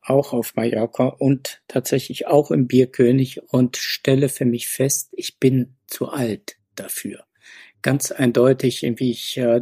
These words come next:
und obwohl ich nicht der Älteste war im Bierkönig, das kann man so nicht sagen, aber das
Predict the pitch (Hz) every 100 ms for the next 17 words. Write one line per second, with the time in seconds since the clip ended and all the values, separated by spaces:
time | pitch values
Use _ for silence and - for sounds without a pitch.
0 | 120 147 131 127 - - 120 147 143 147
1 | - - - - 131 135 170 - 185 180
2 | 180 - 160 165 196 175 - 160 151 165
3 | 202 160 156 165 180 - 180 196 - 135
4 | - 147 139 127 139 143 123 139 131 135
5 | - 131 127 123 127 120 -